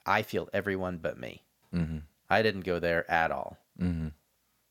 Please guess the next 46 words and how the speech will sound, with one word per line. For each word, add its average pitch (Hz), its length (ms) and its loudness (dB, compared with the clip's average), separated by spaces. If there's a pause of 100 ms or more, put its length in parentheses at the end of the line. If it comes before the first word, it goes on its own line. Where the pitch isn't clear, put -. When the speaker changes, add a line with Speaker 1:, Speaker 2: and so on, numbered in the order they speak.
(200)
Speaker 1:
I'm 113 160 2
sure 110 360 0
he 104 120 -4
did 82 160 -4
something 73 300 -8
to - 80 -14
deserve 69 360 -8
it, 58 180 -8
'cause 87 160 -12
I 90 120 0
know 80 180 -4
my 73 140 -6
child. - 520 -8 (420)
Speaker 2:
Mm-hmm. 80 260 0 (720)
Speaker 1:
And 90 640 0 (760)
furthermore, 101 640 2
when 95 320 0 (100)
I 92 420 2
asked 117 380 0
her, 85 380 -2 (540)
I 92 120 -8
said, 87 480 0
she 165 100 2
was 139 160 0
with 120 200 0
her 127 100 -2
mom 101 280 2
when 101 80 -4
this 101 120 -8
whole 104 120 0
thing 101 160 -6
happened, 101 460 -6
and, 90 180 -10
and 127 140 -4
they 147 60 0
had 151 180 0
some 113 120 -6
good 98 140 -2
conversations 90 520 -4
about 78 180 -2
it. 117 40 -2
Her, 170 300 -4
her 147 80 -6
mom's 117 280 -4
a 85 40 -10
very, 82 540 -2